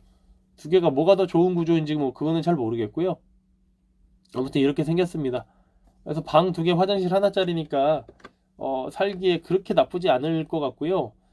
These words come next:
조금은 좁아 보이긴 하다만, 이 정도면 뭐 충분히, 뭐 신혼부부도 충분히 살 수 있을 만한 크기인 것 같죠. 아무튼 그렇습니다. 그래서 요 빌라 시세만 한번 보고 넘어갈까요?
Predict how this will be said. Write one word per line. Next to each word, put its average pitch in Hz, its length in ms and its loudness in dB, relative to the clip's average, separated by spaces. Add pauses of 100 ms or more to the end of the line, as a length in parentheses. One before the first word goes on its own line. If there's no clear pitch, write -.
(160)
조금은 214 540 -2
좁아 196 240 4
보이긴 165 300 0
하다만, 160 580 -2 (1500)
이 131 80 -14
정도면 147 380 0
뭐 110 140 -4
충분히, 185 480 -2
뭐 113 380 -6
신혼부부도 165 600 -2
충분히 156 320 -4
살 175 160 -4
수 165 100 -6
있을 151 200 -6
만한 143 240 -2
크기인 151 360 -2
것 156 120 -4
같죠. 143 460 -4 (920)
아무튼 - 180 -20
그렇습니다. 170 520 -2
그래서 139 380 -2 (1500)
요 135 100 0
빌라 180 260 4
시세만 170 340 -2
한번 151 220 -4
보고 127 160 -6
넘어갈까요? 113 720 -10